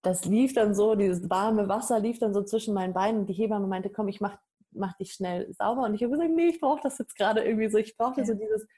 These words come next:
Speaker 1: dieses Warme und dieses
Speaker 2: Ist ein
Speaker 1: Gefühl,
Speaker 2: Knoten geplatzt, ne?
Speaker 1: losla-, genau, dieses
Speaker 2: Ja.
Speaker 1: Loslassen, so
Speaker 2: Ja.
Speaker 1: Kontrolle auch irgendwie abgeben.
Speaker 2: Ja.
Speaker 1: Und das ist, das war aber so friedlich und es so, war so
Speaker 2: Ja.
Speaker 1: schön. Und da hab ich dann echt nochmal Kraft, ähm, Kraft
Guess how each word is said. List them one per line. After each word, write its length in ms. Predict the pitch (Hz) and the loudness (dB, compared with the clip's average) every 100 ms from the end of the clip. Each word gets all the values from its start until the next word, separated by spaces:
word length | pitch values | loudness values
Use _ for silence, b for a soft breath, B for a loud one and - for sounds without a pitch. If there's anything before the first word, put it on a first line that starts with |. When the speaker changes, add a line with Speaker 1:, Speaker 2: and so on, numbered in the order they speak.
| b b _ | b b _
Speaker 1:
dieses 260 | 214 202 202 | -2 0 0
Warme 320 | 208 247 254 | 0 0 0
und 160 | - 196 | -2 0
dieses 220 | 196 202 | 0 -2
Speaker 2:
Ist 100 | - | -6
ein 40 | 208 | -8
Speaker 1:
Gefühl, 180 | - | -8
Speaker 2:
Knoten 400 | 240 220 214 196 | -2 0 0 0
geplatzt, 540 | 180 - 185 165 - 226 | -8 -10 -6 -6 -6 -2
ne? 60 | |
Speaker 1:
losla-, 340 | 269 208 208 - - | 0 0 -4 -10 -4
genau, 240 | 233 196 | -4 -2
dieses 300 | 185 180 175 | -4 -6 -4
Speaker 2:
Ja. 160 | 196 214 | 0 2
Speaker 1:
Loslassen, 920 | 233 240 - - _ 165 170 151 160 | 2 -2 -6 -14 _ -8 -8 -8 -8
so 80 | 165 | -8
Speaker 2:
Ja. 60 | |
Speaker 1:
Kontrolle 640 | 165 185 190 196 226 269 - | -6 -8 -6 -6 -4 -2 -2
auch 80 | - | -6
irgendwie 320 | 156 160 - | -6 -6 -6
abgeben. 1000 | 190 190 _ 196 - _ - 202 214 202 | -8 -10 _ -20 -20 _ -4 0 2 0
Speaker 2:
Ja. 40 | |
Speaker 1:
Und 140 | - - | -4 -10
das 160 | 185 | -10
ist, 180 | 185 - _ | -12 -14 _
das 160 | 202 - | -10 -4
war 80 | 220 | -2
aber 140 | 214 | -2
so 220 | 202 202 - | -2 -4 -6
friedlich 440 | - 247 170 - | -6 -6 -8 -10
und 140 | 165 165 | -14 -14
es 100 | - | -12
so, 140 | 180 | -10
war 140 | 185 | -8
so 80 | 185 | -8
Speaker 2:
Ja. 40 | - - - | -10 -10 -6
Speaker 1:
schön. 320 | 190 156 160 | -4 -4 -4
Und 200 | 170 b b b b b b b b _ | -6 b b b b b b b b _
da 200 | - 226 | -4 -2
hab 100 | 262 | 0
ich 120 | 240 - | -2 -2
dann 200 | 196 - | -4 -2
echt 240 | 240 - | -4 -4
nochmal 320 | 208 202 196 | -4 -2 -4
Kraft, 400 | 196 220 214 - _ - _ - | -4 -6 -6 -12 _ -20 _ -6
ähm, 440 | 87 87 87 - _ _ - | -4 -4 -8 -12 _ _ -8
Kraft 260 | 202 - | -6 -6